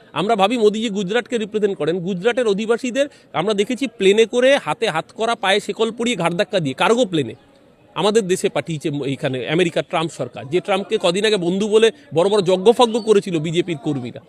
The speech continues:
সেই ট্রাম্পের বন্ধু সরকার ঘাড় ধাক্কা দিয়ে পাঠিয়েছে যাদের, তাদের অধিকাংশ গুজরাটি, কিছু পাঞ্জাবি আছে, কিছু ইউপি আছে। বাংলার কিন্তু পরিযায়ী শ্রমিক ছিল না, গুজরাটের পরিযায়ী, মানে গুজরাটে চাকরি নেই বলে তারা আমেরিকায় গেছিল চাকরি খুঁজতে, ঘাড় ধাক্কা দিয়ে পাঠিয়েছে।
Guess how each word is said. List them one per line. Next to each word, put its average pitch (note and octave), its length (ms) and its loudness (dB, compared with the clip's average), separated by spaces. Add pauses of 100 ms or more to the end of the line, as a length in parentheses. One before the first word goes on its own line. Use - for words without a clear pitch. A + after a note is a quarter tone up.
(460)
সেই A#3 220 6
ট্রাম্পের G#3+ 420 2
বন্ধু G#3 280 0
সরকার A#3+ 300 -4
ঘাড় D#3+ 240 -4
ধাক্কা A#3+ 220 -4
দিয়ে A3+ 160 -6
পাঠিয়েছে A3+ 360 -4
যাদের, B3 200 -2
তাদের B3+ 200 -2
অধিকাংশ C4 360 -2
গুজরাটি, C#4 500 2 (340)
কিছু B3 180 0
পাঞ্জাবি A#3 460 2
আছে, A3+ 220 0
কিছু G#3+ 240 -6
ইউপি A3+ 420 0
আছে। A3+ 220 -4 (480)
বাংলার F#3 340 0
কিন্তু A3 240 -10
পরিযায়ী G#3 300 -4
শ্রমিক G#3+ 280 -8
ছিল F#3 240 -4
না, A#2+ 100 -8 (320)
গুজরাটের G3 360 -2
পরিযায়ী, E3+ 340 -2
মানে D#3 120 -4
গুজরাটে E3+ 340 -2
চাকরি G3 260 -2
নেই A#3 160 -2
বলে C#4 160 -2
তারা A3 200 4
আমেরিকায় F#3+ 340 2
গেছিল F3 280 -4
চাকরি D#3 260 -6
খুঁজতে, G3 200 -4
ঘাড় D#3 200 -2
ধাক্কা D3+ 220 -6
দিয়ে C#3+ 120 -6
পাঠিয়েছে। A#2+ 340 -12